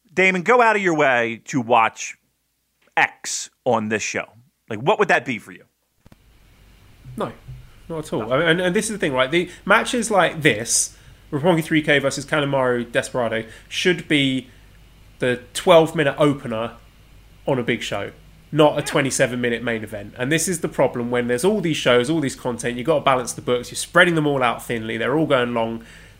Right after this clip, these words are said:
Speaker 2: that you lose that, that sort of rhythm and, and the excitement of having a, a top-to-bottom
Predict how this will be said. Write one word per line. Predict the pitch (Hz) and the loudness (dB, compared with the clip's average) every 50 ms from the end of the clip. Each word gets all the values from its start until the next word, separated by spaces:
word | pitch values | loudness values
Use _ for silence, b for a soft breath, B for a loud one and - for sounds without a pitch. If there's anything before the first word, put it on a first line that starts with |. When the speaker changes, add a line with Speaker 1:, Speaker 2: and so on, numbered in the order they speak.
| B | B
Speaker 2:
that | - 139 123 117 - | 0 0 2 0 -2
you | 135 139 131 131 131 | -4 -4 -4 -4 -4
lose | 127 131 139 151 165 165 156 139 135 127 120 117 - | -4 -2 4 6 6 8 8 6 4 2 0 -4 -2
that, | - 131 123 113 - - - | 0 -2 -2 -2 -6 -12 -8
that | - 131 123 - | -6 -6 -6 -4
sort | - - 139 127 | -6 -6 -6 -6
of | 123 117 123 | -8 -4 2
rhythm | 135 151 143 120 120 113 117 | 2 2 4 4 2 0 0
and, | 113 117 113 | -2 -4 -4
and | 123 117 | -6 -4
the | 120 120 | -4 -6
excitement | 117 - - - 156 139 131 113 110 107 107 - | -6 -4 -2 0 2 2 2 2 -2 -8 -10 -10
of | 120 117 | -12 -10
having | - 123 117 117 113 | -8 -8 -6 -6 -6
a, | 113 | -6
a | - - | -8 -8
top-to-bottom | 113 - - - 139 - - 139 117 131 - - 113 113 107 b | -10 -8 -2 -2 -2 -2 -2 -4 -4 -4 -4 -4 -8 -12 -12 b